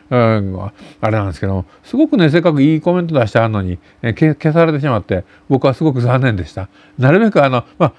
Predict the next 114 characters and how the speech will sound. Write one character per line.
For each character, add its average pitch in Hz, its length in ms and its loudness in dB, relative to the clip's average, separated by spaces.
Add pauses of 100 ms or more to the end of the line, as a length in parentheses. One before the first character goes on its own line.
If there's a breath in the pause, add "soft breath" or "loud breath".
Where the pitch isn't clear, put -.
(120)
消 208 120 2
さ 262 140 4
れ 254 80 6
る 262 60 2
ん 240 40 -2
だ 196 100 -2
っ - 20 -2
た 139 60 4
ら 123 40 -2
仕 - 80 -10
方 220 160 0
が 208 80 6
あ - 20 2
り 156 80 2
ま 143 80 4
せ 143 100 0
ん 131 40 -2
け 123 60 0
ど、 104 120 0 (220 loud breath)
一 339 240 -4
日 330 140 4
ぐ 311 100 6
ら 214 80 4
い 180 40 2
待 156 160 2
っ - 20 -14
た 175 80 2
っ 143 40 0
て 170 120 0
く 165 80 0
だ 175 60 2
さ - 120 -2
い。 - 40 -10 (320 loud breath)
そ 202 80 0
ん 214 40 -2
な 214 80 2
僕 165 220 2
返 220 180 2
事 208 100 2
書 - 120 2
き 135 60 0
ま 139 120 4
す 170 80 0
ん 160 40 0
で 123 100 2
ね。 127 200 -2 (300 soft breath)
ち - 80 -2
ょ-、 202 80 4
ち - 160 -4
ょ 208 40 4
っ 208 40 -4
と 165 140 2
残 156 240 2
念 196 140 0
だ 123 100 2
な 120 180 2
と、 - 120 -10 (260 soft breath)
そ 170 120 0
う 151 60 4
思 131 120 2
っ - 20 -8
て 120 100 0
ま 104 100 0
す。 - 120 -14 (260 soft breath)
あ - 40 -4
の、 123 100 -4
天 208 220 0
ぷ - 100 0
ら 196 120 4
の 185 60 2
ね、 156 300 0 (140)
美 139 80 2
味 156 120 6
し 185 200 -2
い 147 40 -4
作 - 200 0
り 127 60 4
方 120 220 4
の 113 140 -2
話 110 260 -2
が 98 60 -4
載 98 120 -4
っ 92 40 -10
て - 80 -10
て、 90 160 -4 (160 loud breath)
あ、 - 240 -12
こ - 200 -4
れ 190 60 -2
は 180 60 0
う-、 185 220 0
こ - 160 0
う - 20 6
や 190 60 4
っ - 20 -18
て 170 100 0
作 - 140 -4
っ - 20 -4
た 190 120 2
ら 190 40 6
う 196 40 -2
ま 208 140 0
そ 220 100 0
う 214 40 4
や 208 60 4
ろ 190 80 0
な 180 200 2
と 175 100 2
思 147 140 -4
っ - 20 -12
て、 123 160 2 (360 loud breath)
あ、 156 120 2
こ 170 100 0
れ 170 80 4
は、 156 140 2